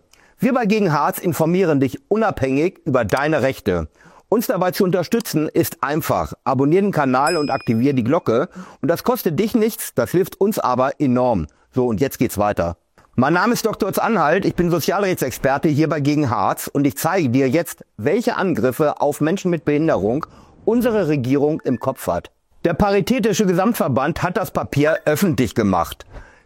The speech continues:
Die Geschäftsführerin dieses Verbandes, Katja Kipping, spricht von einem schwerwiegenden Angriff auf die bestehende Unterstützung für behinderte und benachteiligte Menschen.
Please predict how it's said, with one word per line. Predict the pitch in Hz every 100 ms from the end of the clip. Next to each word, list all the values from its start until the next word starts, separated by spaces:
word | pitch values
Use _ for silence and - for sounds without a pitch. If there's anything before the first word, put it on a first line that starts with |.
| _ -
Die |
Geschäftsführerin | 139 165 208 - 196 160 147 151 143
dieses | 139 147
Verbandes, | 135 110 120 139 156
Katja | - 135 151
Kipping, | 120 170 165 139 139 165 - - -
spricht | - 139 180 190 -
von | 143
einem | 131 135 123
schwerwiegenden | - 143 196 196 196 180 156
Angriff | 139 151 135 160 -
auf | - 135
die | -
bestehende | 117 113 - 170 180
Unterstützung | 135 120 - 165 - 131 139 147 - - -
für | - 165 165
behinderte | 135 127 147 170 160 160 143
und | 135 117
benachteiligte | 120 131 151 123 120 120 135
Menschen. | 123 123 104 92